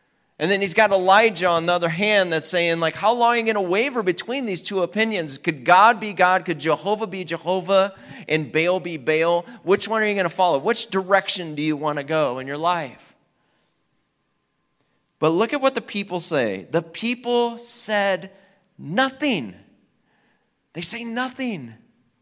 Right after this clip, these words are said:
There's no answer. "How long do you wanna waver between two opinions?" They wanted to keep the door open.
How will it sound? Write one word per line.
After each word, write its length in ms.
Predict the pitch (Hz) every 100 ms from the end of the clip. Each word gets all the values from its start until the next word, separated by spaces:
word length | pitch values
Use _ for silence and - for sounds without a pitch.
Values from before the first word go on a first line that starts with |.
| _ _ _ _ _ _ _ _ _ _ _ _ -
There's 200 | 180 190
no 220 | 226 220
answer. 460 | 220 220 214 170
"How 180 | 147 214
long 540 | 226 226 226 202 170 - - _ 165
do 80 |
you 80 | 208
wanna 180 | 208 214
waver 480 | 180 220 240 196 180
between 520 | 165 - 214 214 196
two 460 | - 226 220 208 -
opinions?" 800 | 151 202 208 180 123 - - - _ _ _ _ _ _ _ _ _ _ _ _ _ _ -
They 120 | 190
wanted 380 | 180 226 262 247
to 80 | 254
keep 340 | - 202 202
the 80 | 190
door 460 | 135 156 156 165 -
open. 560 | 165 160 117 95 90